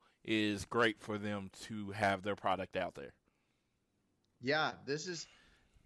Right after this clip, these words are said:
Speaker 2: this is a really big deal. And, you know, Turner Sports is also doing some very interesting things with their streaming as well.
Speaker 1: Yes.
Speaker 2: Um,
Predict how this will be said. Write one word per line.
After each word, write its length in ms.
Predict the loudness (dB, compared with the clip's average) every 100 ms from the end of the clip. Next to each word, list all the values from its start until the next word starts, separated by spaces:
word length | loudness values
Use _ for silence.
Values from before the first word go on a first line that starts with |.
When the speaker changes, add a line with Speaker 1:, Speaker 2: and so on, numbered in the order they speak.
| 0
Speaker 2:
this 160 | 0
is 80 | 2
a 80 | -2
really 440 | -2 0 0 0
big 220 | -2 -8 -6
deal. 280 | -4 -4 0
And, 240 | 0 0 -6 -12 -6
you 140 | -2 0
know, 120 | 0
Turner 320 | 0 0 0
Sports 480 | -2 2 2 2 0
is 160 | -4
also 720 | -2 0 0 2 6 6 4
doing 320 | 0 0 0 -2
some 260 | -4 -4
very 300 | 2 4 4
interesting 560 | 2 -4 -4 -4 -4 -2
things 300 | 2 2 0
with 160 | -4
their 120 | -2 -2
streaming 640 | -6 -6 -4 -2 -2 -2
as 160 | -4 -4
well. 480 | -2 2 2 2 -6 -20 -18 -6
Speaker 1:
Yes. 200 | 0 4
Speaker 2:
Um, 520 | 6 6 4 0